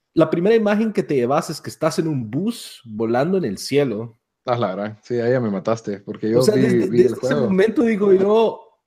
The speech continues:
Speaker 1: bueno, y si me muero, no me importa, pues, o sea,
Speaker 2: Es Nickelodeon.
Speaker 1: o sea, es Nickelodeon, es como que, bueno, es como estar jugando Battle Royale, pero a todos les dieron pistolas de Nerf.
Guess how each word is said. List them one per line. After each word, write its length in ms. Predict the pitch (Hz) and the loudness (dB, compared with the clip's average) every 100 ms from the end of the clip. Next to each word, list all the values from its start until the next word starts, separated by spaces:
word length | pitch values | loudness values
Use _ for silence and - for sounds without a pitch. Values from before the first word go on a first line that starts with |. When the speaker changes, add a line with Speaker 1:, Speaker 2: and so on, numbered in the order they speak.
| _ | _
Speaker 1:
bueno, 360 | - 135 156 320 | -6 0 0 0
y 40 | |
si 140 | - 214 | -2 0
me 100 | 165 | 0
muero, 360 | 170 220 302 240 | 0 -2 -2 -2
no 140 | 175 | -2
me 80 | 165 | -4
importa, 540 | 156 226 254 - 160 | -2 0 0 0 -4
pues, 160 | 180 190 | -2 -2
o 80 | 139 | 0
sea, 580 | 147 131 117 107 104 - _ - - | 0 2 0 -2 -6 -12 _ -20 -2
Speaker 2:
Es 140 | 143 143 | 2 6
Nickelodeon. 560 | 180 - 117 156 151 | 4 4 4 6 6
Speaker 1:
o 20 | 135 | 6
sea, 260 | 127 101 - _ - - - _ _ - | 4 0 -16 _ -6 -6 -8 _ _ 0
es 200 | 170 180 | 0 2
Nickelodeon, 680 | 220 190 170 208 226 208 190 | 2 4 4 6 8 6 4
es 100 | 185 | 2
como 220 | 208 180 | 0 0
que, 60 | 139 | 0
bueno, 160 | 160 175 | 0 0
es 80 | - | 0
como 160 | 196 | -2
estar 160 | 147 180 | -2 -4
jugando 400 | 123 - 151 170 | -6 -4 -2 2
Battle 200 | 135 165 | 2 2
Royale, 220 | 139 147 - | 2 2 0
pero 140 | 175 | -2
a 60 | - | -2
todos 180 | 147 160 | -2 0
les 120 | 117 | 0
dieron 200 | 127 156 | -2 -4
pistolas 440 | 117 - 139 160 127 | -6 -8 -4 -2 -2
de 100 | 104 | -2
Nerf. 420 | 131 156 143 | 0 0 -4